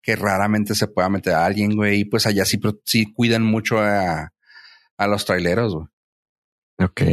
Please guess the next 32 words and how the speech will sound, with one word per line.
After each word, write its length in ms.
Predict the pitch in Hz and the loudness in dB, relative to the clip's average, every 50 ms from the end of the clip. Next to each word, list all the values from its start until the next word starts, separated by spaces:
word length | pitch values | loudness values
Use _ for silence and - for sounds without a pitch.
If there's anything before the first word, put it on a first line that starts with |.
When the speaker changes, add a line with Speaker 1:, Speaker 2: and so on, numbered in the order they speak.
| 82 82 | 2 2
Speaker 2:
ok. 120 | 82 - - - | 0 -2 0 0
Speaker 1:
Pero 120 | 107 107 101 | 2 2 2
hay 80 | 104 | 0
que 100 | 104 - | -2 -4
cuidarse 460 | - - 123 110 101 92 87 - - 110 | -4 -2 0 2 2 2 0 0 0 0
dónde 160 | 104 104 104 | 0 0 0
te 100 | - 113 | 0 0
vas 200 | 95 90 - - | 0 0 0 -2
a 40 | 95 | -4
quedar. 460 | - - 101 104 117 135 156 160 151 - - - | -2 0 0 2 2 0 0 -2 -4 -8 -14 -12
Saludos 760 | - - - - 107 98 98 101 113 117 117 117 117 117 - | -10 -6 -2 0 0 0 2 0 0 2 2 0 0 0 -2
a 280 | 120 107 104 101 101 95 | 0 0 2 2 0 0
mi 160 | 98 98 95 | 0 0 0
amigo, 760 | 92 90 95 101 113 131 143 156 165 180 202 208 208 208 - _ _ _ | 0 0 2 2 0 0 0 0 0 0 0 0 -2 -2 -6 _ _ _
no 200 | - 101 110 117 | -8 -4 -2 -2
que 100 | 117 113 | -2 -2
quiero 220 | 110 - 113 110 113 | -2 -2 0 2 2
bal-, 240 | 120 120 113 107 113 | 2 2 0 0 -2
balconearlo, 680 | - 110 107 107 107 - 107 110 110 110 120 139 160 - - - - - - - - - | -2 0 0 0 2 2 2 2 2 2 2 0 -2 -4 -4 -6 -10 -8 -8 -8 -8 -6
que 80 | - 156 | -4 -2
se 140 | 151 165 175 | 0 0 0
le 80 | 170 | 0
ocurrió 560 | 160 165 - 143 131 143 147 151 160 160 170 170 | 0 0 -2 -2 0 0 0 0 2 0 0 0
al, 340 | 165 151 135 117 107 98 98 98 95 101 76 - - - 107 - | 2 2 2 0 0 -2 -4 -4 -6 -8 -8 -10 -12 -16 -14 -10
al 300 | - 101 101 98 87 82 - - - - | -8 -4 -4 -2 -4 -4 -6 -10 -6 -4
hermoso, 680 | 101 107 107 117 117 113 113 110 120 - - - 143 143 | -2 -2 0 2 2 2 2 2 0 0 0 -2 -2 0
güey, 320 | 160 170 180 202 202 196 _ _ _ _ - - - - - - - - _ - | 0 -2 -2 -4 -6 -10 _ _ _ _ -20 -20 -20 -20 -20 -20 -20 -20 _ -8
llegar 600 | - - 127 - 123 104 101 92 85 82 90 95 | -4 0 0 2 2 2 2 2 2 2 2 2
a, 480 | 92 101 104 104 104 101 92 87 80 | 0 0 2 2 2 2 2 0 0
así 320 | 62 - - - - - 117 | -2 -2 -2 -2 0 0 0
de 120 | 110 110 | 0 -2
que, 380 | - - 117 110 104 95 92 | -2 -2 0 0 0 0 -2